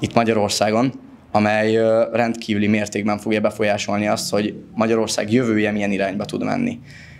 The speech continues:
Hiszen, ö, van két olyan politikai oldal Magyarországon, ö, amelyek nem kínálnak pozitív jövőt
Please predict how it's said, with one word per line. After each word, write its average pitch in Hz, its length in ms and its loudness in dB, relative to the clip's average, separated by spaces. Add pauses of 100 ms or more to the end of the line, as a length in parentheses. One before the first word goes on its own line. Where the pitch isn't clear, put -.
(100)
Hiszen, 117 460 4
ö, 120 320 4 (680)
van 127 500 2
két 131 260 2
olyan 113 200 2
politikai 117 440 0
oldal 110 280 0
Magyarországon, 120 840 0 (360)
ö, 107 460 2 (400)
amelyek 117 640 0 (380)
nem 131 220 0
kínálnak 104 440 -2
pozitív 101 440 -2
jövőt 107 500 0